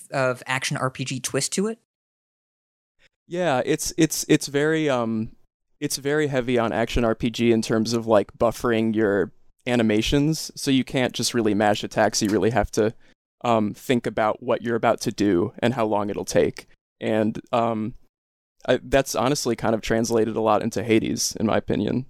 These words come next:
Speaker 1: Interesting. Okay. So I wanna hear more about that. We'll come back to that. And I'm not gonna bring up Metroidvanias because then this will be a Metroidvania podcast,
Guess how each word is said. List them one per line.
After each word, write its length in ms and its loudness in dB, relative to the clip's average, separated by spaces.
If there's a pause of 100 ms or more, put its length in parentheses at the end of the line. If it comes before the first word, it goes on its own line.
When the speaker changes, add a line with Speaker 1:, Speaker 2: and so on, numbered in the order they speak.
(540)
Speaker 1:
Interesting. 840 -12
Okay. 580 -14 (380)
So 420 0 (480)
I 60 -12
wanna 220 -4
hear 180 0
more 180 2
about 280 0
that. 160 -2
We'll 120 -6
come 220 -2
back 220 0
to 80 -16
that. 280 -6
And 120 -4
I'm 80 -2
not 200 -2
gonna 120 -4
bring 160 -2
up 80 0
Metroidvanias 600 -2
because 220 -2
then 100 -2
this 100 -6
will 80 -2
be 120 0
a 40 0
Metroidvania 540 -2
podcast, 600 -4